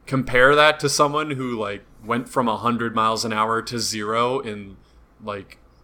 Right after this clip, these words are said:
a tenth of a second. Yeah, <laughs> that's, that's not a force that the human body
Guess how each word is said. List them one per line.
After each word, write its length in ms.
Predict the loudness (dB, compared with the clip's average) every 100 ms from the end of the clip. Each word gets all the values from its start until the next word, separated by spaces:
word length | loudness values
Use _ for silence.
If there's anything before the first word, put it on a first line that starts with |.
| -10
a 100 | -10
tenth 380 | -8 -8 -6
of 100 | -4
a 60 | -2
second. 460 | -2 -2 -2 -6 -8 _ _ _ _ _ _ _ _ -12
Yeah, 420 | -6 -6 -6 -12 -6
<laughs> 40 |
that's, 340 | -4 -2 -2 -4 -2 -2 -4 -16 _ _ _ _ _ 0
that's 300 | 0 0 0
not 180 | 0
a 80 | 0
force 460 | 0 -2 -2 -2 -2
that 180 | -4 -4
the 60 |
human 420 | -6 -4 -4 -4 -4
body 420 | -2 -2 -6